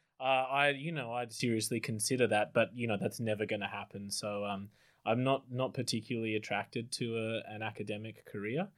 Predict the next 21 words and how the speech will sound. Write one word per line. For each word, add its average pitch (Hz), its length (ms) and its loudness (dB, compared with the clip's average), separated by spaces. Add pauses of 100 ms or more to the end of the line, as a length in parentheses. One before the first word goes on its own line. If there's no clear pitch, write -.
(320)
but 104 140 2
I'm 107 100 -4
hoping 104 460 -6
that 95 260 -2 (480)
these 104 160 -6
kind 104 160 -6
of 95 80 -4
skills 101 720 -4 (120)
Maddie 101 260 -2
was 101 140 -8
kind 98 180 -6
of 95 80 -10
touching 101 440 -8
on 95 260 -10 (400)
will 110 320 -4
help 107 440 -6
just - 240 -4
kind 101 220 -6
of, 101 220 -10 (260)
uh, 101 160 -6
expand 101 800 -6